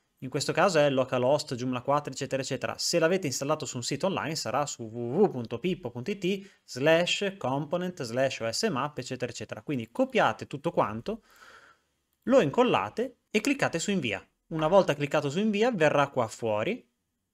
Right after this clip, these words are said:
nella lista delle sitemap inviate e quindi Google avrà un punto di riferimento,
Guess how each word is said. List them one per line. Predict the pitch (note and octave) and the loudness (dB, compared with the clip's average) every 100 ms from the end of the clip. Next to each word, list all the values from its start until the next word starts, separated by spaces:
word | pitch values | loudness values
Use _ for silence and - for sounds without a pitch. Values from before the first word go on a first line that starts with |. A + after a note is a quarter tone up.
| _ | _
nella | D3 D3 C3+ | 0 2 4
lista | C3+ D3+ - | 2 0 -2
delle | A#2 A#2 A#2 | -2 -4 -2
sitemap | B2+ A#2+ C3+ B2 | -4 -4 -4 -4
inviate | A2 C3 D#3 G2 - F3+ - - _ | -6 -2 0 0 -2 -8 -8 -20 _
e | B3 | -6
quindi | A#3+ D#3+ D3 | -2 0 0
Google | D#3+ D#3+ G3+ C#4 | 0 2 2 2
avrà | C#3 C3+ D#3 C#3+ A2 - | -2 0 2 2 0 -6
un | C#3+ D3 | -6 0
punto | D4+ C4 D#3 C3 | 2 4 2 2
di | C3 | 2
riferimento, | E3+ B3+ G#3+ G#2+ G2+ - G#3+ | 2 0 0 0 -2 -2 -4